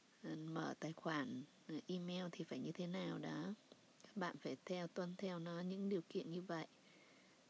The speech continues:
Ấn đồng ý và ấn tiếp tục. Giờ cái này của mình, cái địa chỉ email của mình là B L family one, à, một hai ba bốn, à, at gmail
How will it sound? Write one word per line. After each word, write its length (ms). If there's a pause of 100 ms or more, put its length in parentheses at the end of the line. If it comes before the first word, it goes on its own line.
(140)
Ấn 240
đồng 260
ý 320 (220)
và 120
ấn 240
tiếp 200 (100)
tục. 180 (420)
Giờ 160
cái 120
này 260
của 80
mình, 260
cái 100
địa 120
chỉ 200
email 260
của 100
mình 220
là 180 (520)
B 80
L 220
family 680
one, 200
à, 80 (160)
một 180
hai 180
ba 160
bốn, 460 (760)
à, 220 (440)
at 160 (640)
gmail 600